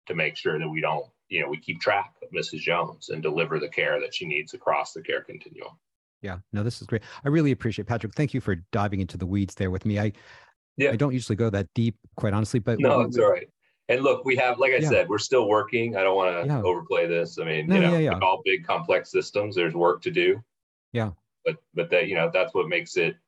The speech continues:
Speaker 1: fun and interesting too with the teams. You know, how do we keep getting better every day and, and serving the members, the patients that we serve?
Speaker 2: Yeah, I think this is actually important, and I'm thinking maybe I do need to, to do this more often because, again, I'm thinking e-, even my own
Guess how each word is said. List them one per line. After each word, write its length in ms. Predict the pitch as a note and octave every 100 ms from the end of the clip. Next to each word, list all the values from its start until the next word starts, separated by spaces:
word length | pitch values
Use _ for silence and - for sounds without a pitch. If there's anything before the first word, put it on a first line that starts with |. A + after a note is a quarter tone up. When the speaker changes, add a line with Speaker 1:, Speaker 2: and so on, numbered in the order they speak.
| -
Speaker 1:
fun 180 | F2+ E2+
and 100 | E2
interesting 400 | E2+ - E2 D#2+
too 180 | F2+
with 100 | D#2+
the 80 | E2
teams. 460 | D#2 F2+ E2 D2 -
You 60 |
know, 100 | D#2
how 140 | D2+ E2
do 80 | D#2
we 100 | D#2+
keep 240 | F2+ D#2+
getting 280 | E2 D#2 D2
better 360 | D2+ D2+ D2
every 220 | D2 C#2+ C#2+
day 240 | D2 C#2+
and, 160 | D2 D2+ D#2
and 180 | D2+
serving 380 | - D#2+ D2 C#2+
the 80 | C#2+
members, 400 | C#2+ D2+ C#2 -
the 80 | -
patients 460 | - C#2+ - -
that 80 | -
we 100 | -
serve? 220 | - - - _ _ _ _ _ _
Speaker 2:
Yeah, 160 | A#2 G#2 - - -
I 80 | C#3+
think 180 | C#3 F3
this 200 | D#3 -
is 120 | A2
actually 280 | A#2+ - G#2+
important, 460 | G2+ - C3+ G2 G2
and 120 | F#2+
I'm 120 | F#2+
thinking 280 | A#2+ A2 G2
maybe 200 | G2+ G2+
I 40 |
do 140 | F2 B2
need 160 | A2
to, 140 | G2 E2 -
to 80 |
do 140 | F2+ F#2+
this 200 | F#2 -
more 160 | F#2+
often 300 | F#2+ F#2 G#2 F#2+ - - _
because, 400 | C3 C#3 B2 -
again, 180 | A2 A#2+
I'm 100 | G2+
thinking 300 | A2+ A2 G#2
e-, 100 | G#2+
even 240 | - G#2 G2+
my 140 | G2
own 280 | G2+ G#2+ F#2+